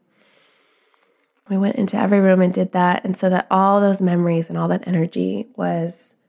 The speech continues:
infused into those cookies. Then we sat down in front of the series finale of The Office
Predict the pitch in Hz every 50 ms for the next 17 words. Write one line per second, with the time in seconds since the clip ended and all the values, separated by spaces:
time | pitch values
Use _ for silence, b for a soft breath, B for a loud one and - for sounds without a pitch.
0 | _ _ _ 208 190 185 - 220 220 226 220 - 190 185 - 190 190 185 185 185
1 | - - - - 220 226 - 208 208 220 220 220 - - _ _ _ _ _ _
2 | _ _ _ _ _ _ _ _ _ _ _ _ - 196 180 170 165 - - 180
3 | 214 247 247 269 254 240 240 240 - - 175 170 - - - 175 185 226 240 -
4 | - 175 165 165 165 160 160 165 - - - _ _ _ _ _ _ _ _ _
5 | _ _ _ _ _ _ - 185 - - - 165 170 180 185 185 - 220 214 208
6 | 208 214 220 226 220 226 247 - - 165 156 - - 156 160 165 - - -